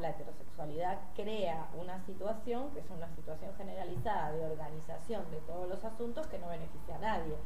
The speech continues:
Lo que pasa es que ella solo se está interesando por, eh, el, los grupos, eh, oprimidos directos o, por decirlo de algún modo, más oprimidos, para decirlo burdamente.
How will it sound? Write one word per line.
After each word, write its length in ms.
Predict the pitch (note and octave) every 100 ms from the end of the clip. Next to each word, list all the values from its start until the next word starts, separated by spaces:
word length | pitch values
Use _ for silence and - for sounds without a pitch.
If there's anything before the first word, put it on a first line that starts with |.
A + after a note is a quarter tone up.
| - - -
Lo 100 | C#3
que 60 | C#3+
pasa 240 | C#3+ D#3+ G#3+
es 60 |
que 80 | G#3
ella 180 | F#3+ G#3 -
solo 220 | G#3 A#3+
se 100 | A#3+
está 180 | G#3+ F#3+
interesando 760 | F#3 G#3 A3 A3 G#3+ A3 C4 - - - - -
por, 320 | - F3+ G3+ A#3+ - - -
eh, 220 | D#3+ D3 - - - -
el, 600 | D#3+ D#3+ D3+ D#3 D#3 D3+ -
los 180 | E3+ E3+ F#3
grupos, 600 | A3 A3+ A3+ A3 A#3 C#4 - - - - - D3
eh, 440 | D3 C#3 D3 C#3+ -
oprimidos 760 | E3 D#3+ E3 F#3 F#3+ G3 A3+
directos 720 | F#3+ F3+ F#3+ G3 - G#3 G#3 E3+
o, 180 | D#3+ D#3+
por 120 | D#3
decirlo 340 | D3+ - D#3 D3
de 60 |
algún 140 | D3 D3+
modo, 200 | E3+ D#3+
más 300 | D#3+ F3 E3
oprimidos, 560 | D3+ D3 E3+ E3+ D3 -
para 140 | -
decirlo 320 | D3 - D3+ D3
burdamente. 520 | C#3+ C#3+ D3 C#3+ C#3+